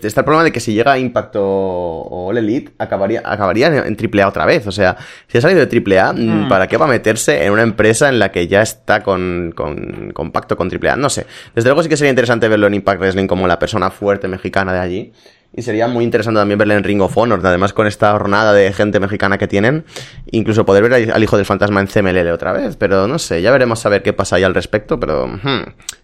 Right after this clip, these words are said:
Speaker 1: hay bastantes, tengo bastantes dudas con el qué va, qué va a pasar con la carrera del Hijo del Fantasma ahora. No sé, ya veremos.
Speaker 2: ¿Tú sabes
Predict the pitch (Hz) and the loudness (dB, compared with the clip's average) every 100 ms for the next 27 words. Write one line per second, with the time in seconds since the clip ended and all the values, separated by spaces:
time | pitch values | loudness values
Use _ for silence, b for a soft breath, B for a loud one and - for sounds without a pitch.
0 | _ - 151 156 156 131 104 143 175 143 | _ -2 0 0 0 -2 0 2 2 2
1 | 135 117 139 - 107 101 104 113 117 - | 0 2 0 2 2 2 2 2 0 -2
2 | - 107 117 117 98 92 107 104 101 107 | 0 0 0 0 -2 0 2 2 0 -4
3 | 98 90 98 92 85 73 - b b b | -4 -8 -8 -8 -12 -14 -16 b b b
4 | - 120 92 104 90 71 62 - _ 135 | -8 -6 0 0 0 -4 -8 -14 _ 0
5 | 156 156 123 | 4 4 2